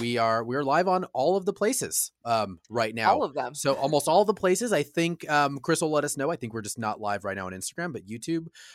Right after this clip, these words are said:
Speaker 1: multiple places in Facebook, um, also Twitch. So if you guys have any questions about comics or anything that came out today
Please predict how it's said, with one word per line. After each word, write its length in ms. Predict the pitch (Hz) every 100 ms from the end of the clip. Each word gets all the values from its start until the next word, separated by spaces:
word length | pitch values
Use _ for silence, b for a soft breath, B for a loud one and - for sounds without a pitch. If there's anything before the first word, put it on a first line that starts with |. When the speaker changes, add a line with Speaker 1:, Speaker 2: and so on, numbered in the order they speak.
| B
Speaker 1:
multiple 420 | 104 156 160 135
places 320 | 127 117 98
in 100 | 98
Facebook, 480 | 90 90 87 - 90 - _ -
um, 500 | 95 92 90 90 92 92
also 500 | 101 - 98 92 - _ _ _ _ _ _ - -
Twitch. 400 | 165 180 - -
So 200 | 139 139
if 200 | - _
you 80 | 147
guys 60 | 156
have 80 | 165
any 100 | 165
questions 360 | 170 175 180
about 200 | 160 143
comics 460 | - 170 202 240 -
or 260 | 143 120 113 B B 131
anything 280 | 160 165
that 140 | 160 -
came 140 | 156
out 120 | 151 -
today 260 | 147 175